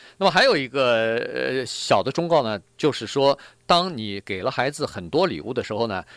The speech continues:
如果要想让他得到最大的乐趣的话，最好是让他慢慢地拆啊，一个礼物拆了以后先玩一玩，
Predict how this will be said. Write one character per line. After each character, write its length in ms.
如 140
果 120
要 140
想 180
让 160
他 160
得 200
到 200
最 220
大 140
的 120
乐 160
趣 200
的 60
话， 220
最 160
好 160
是 100
让 140
他 220
慢 160
慢 160
地 80
拆 160
啊， 100
一 200
个 260
礼 140
物 140
拆 240
了 80
以 60
后 160
先 200
玩 200
一 40
玩， 220